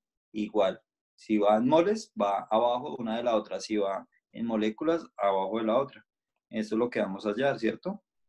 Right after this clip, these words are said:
Moléculas. Entonces nos da X es igual a, acuérdense, cruzado. Y el que va con X va abajo. Seis coma cero veintidós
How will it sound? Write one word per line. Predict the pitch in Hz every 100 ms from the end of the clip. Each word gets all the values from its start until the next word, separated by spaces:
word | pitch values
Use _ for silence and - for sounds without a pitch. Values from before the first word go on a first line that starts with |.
| _
Moléculas. | - 107 98 95 - - - - - _ 254 _ _ _ _ _ _ -
Entonces | 120 110 110 117
nos | 127 113
da | 104 76 - - _ _ _ _ -
X | 110 107 - 147 -
es | 107
igual | 120 120 113 98 135 - _ _ _ _ _ _ _ _
a, | - 123 123
acuérdense, | 123 110 101 95 -
cruzado. | - 98 95 104 101 98 113
Y | 117
el | 98
que | - 104
va | 98
con | - 131
X | 147 165 127
va | 104
abajo. | 98 95 - _ _ _ _ _
Seis | - 110 110
coma | - 139 127 131
cero | 139 123 123
veintidós | 127 127 135 135 113 123 - -